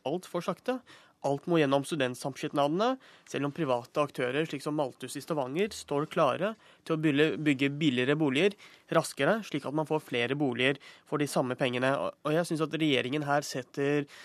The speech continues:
eh, ideologi foran gode løsninger.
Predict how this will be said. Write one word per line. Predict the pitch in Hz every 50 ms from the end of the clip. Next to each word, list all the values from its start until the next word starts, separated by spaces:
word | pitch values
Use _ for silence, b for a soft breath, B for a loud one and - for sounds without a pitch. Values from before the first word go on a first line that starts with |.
| B B B
eh, | - 143 139 147 147 147 143 143 147 143 143 - -
ideologi | 156 147 147 156 175 180 156 147 165 196 214
foran | 196 - - - 139 135 139 151 170 180 175 - 165
gode | 170 175 147 139 160 175
løsninger. | 147 131 - 147 160 202 233